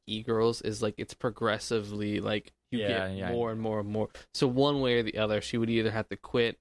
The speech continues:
Speaker 2: I thought she started out as, like, a
Speaker 1: or
Speaker 2: gamer type person.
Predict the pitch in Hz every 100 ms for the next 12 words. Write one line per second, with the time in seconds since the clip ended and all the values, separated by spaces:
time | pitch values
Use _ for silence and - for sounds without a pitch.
0 | - 143 226 214 170 - 165 143 123 104
1 | 101 95 - _ _ 117 113 107 107 107
2 | 101 95 87 - 92 101 _ _ 107 107
3 | - -